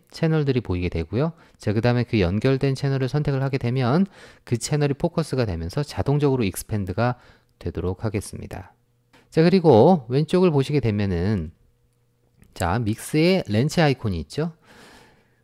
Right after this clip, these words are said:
자, 이 렌치 아이콘을 이용을 해서 여러 가지 옵션을, 어, 변경을 하실 수가 있게 되겠는데요. 만약에 여러분께서 Keep 브이씨에이 Channel to the Right 자, 여기를 체크를 하시게 되면은,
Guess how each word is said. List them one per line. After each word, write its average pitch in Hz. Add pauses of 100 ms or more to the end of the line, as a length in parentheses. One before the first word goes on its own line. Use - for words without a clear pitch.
자, 135
이 139
렌치 147
아이콘을 151
이용을 107
해서 110
여러 98
가지 107
옵션을, 123 (340)
어, -
변경을 104
하실 113
수가 -
있게 -
되겠는데요. 82 (640)
만약에 170
여러분께서 143 (280)
Keep 208
브이씨에이 151
Channel 135
to -
the 156
Right 98 (240)
자, 117
여기를 151
체크를 175
하시게 -
되면은, 95